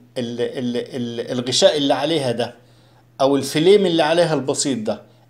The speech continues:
أو الكيس بالمعنى البلدي خالص كده اللي هو مغطي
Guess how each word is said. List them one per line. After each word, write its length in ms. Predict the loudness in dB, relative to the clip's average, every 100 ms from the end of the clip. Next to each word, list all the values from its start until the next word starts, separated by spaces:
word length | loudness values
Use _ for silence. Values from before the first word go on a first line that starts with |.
| 2
أو 180 | 4 4
الكيس 520 | 2 0 2 4 2
بالمعنى 500 | 0 -2 0 0 -2
البلدي 420 | 2 4 4 2
خالص 400 | 0 2 2 0
كده 180 | -2 0
اللي 160 | 0 0
هو 220 | 0 0
مغطي 580 | 0 2 2 0 -6